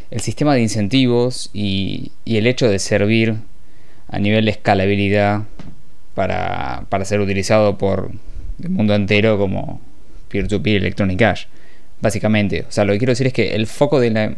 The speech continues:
inmutabilidad, Bitcoin Cash lo mantiene, pero lo mantiene en la esencia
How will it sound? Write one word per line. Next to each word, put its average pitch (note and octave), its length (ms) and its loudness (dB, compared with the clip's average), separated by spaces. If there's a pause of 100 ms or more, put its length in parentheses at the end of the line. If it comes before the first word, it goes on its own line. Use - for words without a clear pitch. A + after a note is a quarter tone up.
inmutabilidad, A#2 1000 2 (1160)
Bitcoin B2 240 2
Cash C3 180 2
lo A#2+ 80 2
mantiene, G#2 720 2
pero G#2 140 2
lo G2 80 2
mantiene C#3+ 480 2
en A2+ 180 2
la G2+ 60 2
esencia C3+ 800 0